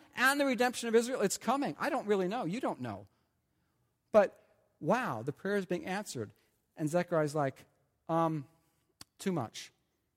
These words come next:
I can't handle that. Okay? I need proof." Can you relate to that?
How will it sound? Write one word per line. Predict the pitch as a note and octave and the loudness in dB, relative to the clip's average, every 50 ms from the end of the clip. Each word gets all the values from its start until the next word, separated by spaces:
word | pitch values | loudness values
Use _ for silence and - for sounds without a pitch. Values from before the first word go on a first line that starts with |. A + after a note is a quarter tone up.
| _ _ _ _ _ _ - | _ _ _ _ _ _ -6
I | C#3 E3 | -4 -4
can't | E3+ - F#3 E3 D3+ | -4 -2 -4 -4 -2
handle | D3+ D3+ C#3+ B2+ A2+ G#2 | -2 -4 -4 -6 -8 -8
that. | G2+ F#2+ D#2+ - _ _ _ _ _ _ _ D3 | -10 -12 -14 -16 _ _ _ _ _ _ _ -10
Okay? | C#3 - _ - | -10 -10 _ 0
I | E3 F3 F3 E3+ E3+ F3 E3 D#3 - _ _ _ - | 0 2 2 2 2 0 0 -2 -6 _ _ _ -2
need | - D#3+ D#3+ D3+ D3 C#3+ C#3 B2 - - _ _ - | 2 4 4 4 4 2 0 -4 -8 -20 _ _ -6
proof." | - E3 B2+ - - _ _ _ _ _ _ _ _ _ _ _ _ _ _ _ _ _ _ - | -4 -4 -4 -6 -10 _ _ _ _ _ _ _ _ _ _ _ _ _ _ _ _ _ _ -8
Can | - G#3 C#4 | -4 -4 -2
you | F#4 F#4+ | -2 -2
relate | G4 E4 A#3+ C4 B3+ | -2 -2 -2 -4 -6
to | - - | -10 -14
that? | C4 B3 B3+ C#4 D#4 | -12 -12 -12 -12 -14